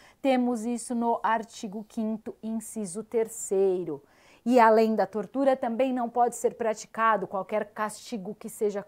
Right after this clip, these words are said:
cruel, desumano ou degradante, que de qualquer forma ali ofenda o ser humano, que de qualquer forma o submeta a uma coisa degradante, a uma coisa de extrema violência, a uma situação de extrema violência.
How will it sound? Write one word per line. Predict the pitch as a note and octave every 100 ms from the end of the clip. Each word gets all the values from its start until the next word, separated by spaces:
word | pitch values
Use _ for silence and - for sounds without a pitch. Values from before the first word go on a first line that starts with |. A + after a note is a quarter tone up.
| -
cruel, | A#3 A3 G3+ A3 G3
desumano | F3+ G#3 G#3 A3 G#3 G3+ A#3+ A3 G3+ - - -
ou | A#3 C4+ B3+
degradante, | G3+ C4 A3 G#3+ A#3 G3+ G3 G3 G3+ G3 - - E3 - _
que | - G#3+
de | G#3+
qualquer | - G#3+ G#3 A3 A3
forma | G#3+ G#3+ G#3 G#3 F#3+
ali | F#3+ G3+ G#3+ - - -
ofenda | B3 A#3+ - A#3 A#3 A#3 G#3+
o | G3+
ser | G#3 - G#3
humano, | G#3+ G#3 G3+ G3+ F#3+ F3+ D3+ D3+ _ _
que | A#3+
de | F#3+ G#3
qualquer | G3+ F3+ G3
forma | - G#3 G3 G3+
o | G#3
submeta | G#3 A#3 G3 A3 G3 G3 G3 - F3+ - - -
a | F#3+ G3
uma | F#3+ G3+
coisa | F#3+ G#3 G3 G3+
degradante, | F#3 F3+ G3 G3 G3+ G3 F3+ F#3 F#3+ F#3 -
a | D#3
uma | E3
coisa | E3 F3 F3
de | F3
extrema | - F3+ F#3 F3+
violência, | E3+ F#3+ F#3 E3+ E3 D#3+ E3+ - D3 C#3
a | C#3+
uma | D3
situação | D3 - E3+ - F3 E3+
de | E3
extrema | E3+ - E3 E3
violência. | D#3+ E3+ E3 C#3+ D3+ D3 -